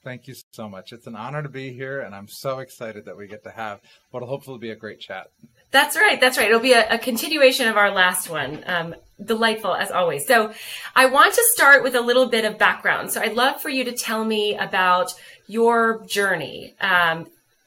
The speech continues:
Speaker 2: to, to where you sort of are today. And I'd love to hear you say a little bit about what is really exciting about what you're doing right now.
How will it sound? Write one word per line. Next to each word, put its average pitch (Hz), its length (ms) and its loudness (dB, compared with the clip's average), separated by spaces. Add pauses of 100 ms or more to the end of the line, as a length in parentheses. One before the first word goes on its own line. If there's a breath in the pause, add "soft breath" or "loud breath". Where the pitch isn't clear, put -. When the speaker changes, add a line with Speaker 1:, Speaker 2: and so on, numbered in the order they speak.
(120)
Speaker 2:
to, 208 220 -2
to 226 120 -4
where 214 220 0
you 208 200 -4
sort 208 160 -2
of 185 240 -10
are 202 160 2
today. 202 440 0
And 214 140 -2
I'd 214 140 -2
love 247 160 -2
to 285 80 -10
hear 220 480 0 (260 loud breath)
you 220 100 -2
say 214 220 2
a 208 60 0
little 294 220 -2
bit 214 120 0
about 190 300 2
what 196 120 0
is 185 200 -8
really 220 300 -2
exciting 180 420 -4
about 170 220 -2
what 156 120 -8
you're 170 120 -10
doing 165 480 -6
right 165 200 -2
now. 147 280 -6